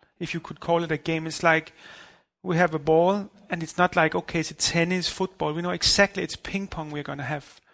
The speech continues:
So for this, I think it's quite excellent for certain kind of communication. On the other hand, it is old and confused.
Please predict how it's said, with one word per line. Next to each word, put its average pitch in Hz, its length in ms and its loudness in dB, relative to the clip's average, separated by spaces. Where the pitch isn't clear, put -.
So 185 340 4
for 190 180 -4
this, 220 280 4
I 208 60 6
think 196 200 -2
it's 190 140 -4
quite 180 220 4
excellent 175 480 0
for 170 100 -4
certain 180 300 -2
kind 170 320 -2
of - 320 -4
communication. 160 840 -4
On 202 140 6
the 190 80 8
other 196 180 12
hand, 190 160 4
it 185 80 2
is 214 220 2
old 165 240 0
and 156 100 -2
confused. - 720 -4